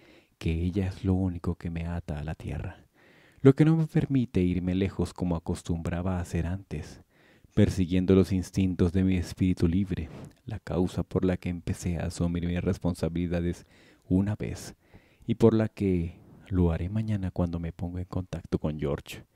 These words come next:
el asistente de la familia, para contarle que estoy bien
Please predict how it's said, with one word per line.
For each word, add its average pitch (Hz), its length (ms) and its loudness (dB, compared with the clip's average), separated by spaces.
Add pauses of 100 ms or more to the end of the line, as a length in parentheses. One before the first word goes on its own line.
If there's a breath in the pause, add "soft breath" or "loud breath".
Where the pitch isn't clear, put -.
(480 soft breath)
el 95 120 2
asistente 101 560 -2
de 107 100 -2
la 101 60 -2
familia, 104 560 -10 (560 loud breath)
para 92 160 4
contarle 90 480 0
que - 120 -10
estoy 80 300 -2
bien 107 440 -4